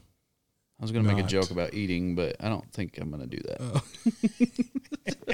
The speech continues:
Speaker 1: What are we
Speaker 2: Uh, good
Speaker 1: smoking
Speaker 2: pass
Speaker 1: tonight?
Speaker 2: there.
Speaker 3: Yeah, what are we smoking? So we are smoking the, uh, Fuente Untold Story.
Speaker 1: Yeah, it's part of the Hemingway, uh,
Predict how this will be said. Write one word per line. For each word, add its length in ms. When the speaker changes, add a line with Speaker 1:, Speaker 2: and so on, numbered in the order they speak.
Speaker 1:
What 120
are 80
we 60
Speaker 2:
Uh, 40
good 80
Speaker 1:
smoking 320
Speaker 2:
pass 140
Speaker 1:
tonight? 260
Speaker 2:
there. 20
Speaker 3:
Yeah, 240
what 140
are 100
we 120
smoking? 300
So 180
we 160
are 100
smoking 680
the, 440
uh, 800
Fuente 1400
Untold 500
Story. 580
Speaker 1:
Yeah, 120
it's 160
part 240
of 60
the 60
Hemingway, 840
uh, 400